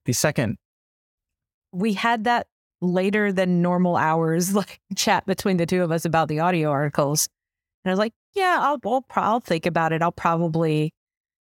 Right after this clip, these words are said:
Speaker 2: get to something this weekend." It was literally, we got off that call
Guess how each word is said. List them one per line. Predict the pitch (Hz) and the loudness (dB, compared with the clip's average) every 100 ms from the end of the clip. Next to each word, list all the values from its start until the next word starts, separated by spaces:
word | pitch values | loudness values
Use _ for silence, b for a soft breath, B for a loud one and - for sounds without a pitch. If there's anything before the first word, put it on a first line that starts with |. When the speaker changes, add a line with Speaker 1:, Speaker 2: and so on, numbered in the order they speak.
| _ 170 | _ -2
Speaker 2:
get | 175 160 - | 0 -2 -2
to | 175 165 143 | 0 0 -2
something | - 175 160 156 170 160 | -2 0 0 0 0 0
this | 147 - | 0 -2
weekend." | 156 160 170 156 | -2 0 0 -2
It | 175 226 | 0 -2
was | 208 208 | 0 0
literally, | 190 185 185 185 202 190 | 0 2 2 0 0 0
we | 175 175 | 0 0
got | 160 160 | 0 0
off | 160 160 | 0 -2
that | 160 139 | -2 -2
call | - 143 151 233 | -2 0 0 0